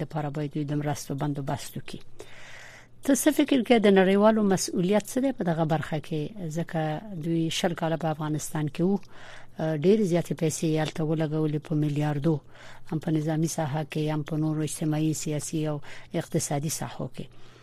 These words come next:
خو، م، څه چې شوي وو په افغانستان کې د راپورټونو له قراره ځینې وایي چې بنیادي کارونه نه وو شوي په افغانستان کې او ټولې پیسې خلکو په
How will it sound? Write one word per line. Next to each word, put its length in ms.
خو، 120
م، 560
څه 280
چې 160
شوي 200
وو 240
په 120
افغانستان 560
کې 540
د 20
راپورټونو 540
له 140
قراره 400
ځینې 180
وایي 160
چې 220
بنیادي 360
کارونه 320
نه 200
وو 100
شوي 380
په 40
افغانستان 600
کې 140
او 160
ټولې 260
پیسې 300
خلکو 300
په 40